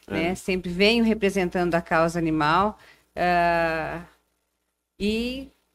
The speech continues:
Speaker 2: e, e estou nessa luta há mais de, de vinte e cinco anos,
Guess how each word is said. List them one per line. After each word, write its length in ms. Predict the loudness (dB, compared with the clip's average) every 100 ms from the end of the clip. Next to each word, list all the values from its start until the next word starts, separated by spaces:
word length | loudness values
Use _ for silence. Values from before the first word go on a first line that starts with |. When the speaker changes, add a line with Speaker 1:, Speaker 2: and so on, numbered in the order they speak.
| _ _ _ _
Speaker 2:
e, 300 | -10 -8 -4
e 120 | -2 -2
estou 340 | 0 4 6
nessa 320 | 6 4 4
luta 280 | 4 4 4
há 20 |
mais 280 | 6 8 6
de, 140 | 4 2
de 160 | 2
vinte 200 | 2 0
e 40 | 0
cinco 300 | -2 4 6
anos, 500 | 8 6 0 -6